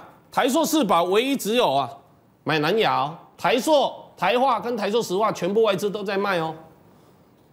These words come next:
那你跟着外资的一个动作去买不就好了？难道买南亚的是假外资吗？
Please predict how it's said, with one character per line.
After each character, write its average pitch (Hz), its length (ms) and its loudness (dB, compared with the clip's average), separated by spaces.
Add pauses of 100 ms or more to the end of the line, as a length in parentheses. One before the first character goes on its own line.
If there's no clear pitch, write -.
(160)
那 330 260 4
你 185 180 2
跟 262 180 2
着 233 120 2
外 262 200 4
资 240 220 -2
的 220 100 2
一 220 40 2
个 226 100 2
动 247 180 -2
作 233 100 2
去 233 160 -2
买 160 140 0
不 147 100 -2
就 214 160 0
好 131 200 -2
了？ 127 140 -4
难 165 340 -2
道 220 240 2
买 135 240 0
南 135 240 0
亚 143 180 2
的 143 100 0
是 190 160 -4
假 120 240 0
外 160 220 2
资 156 260 -4
吗？ 156 360 -6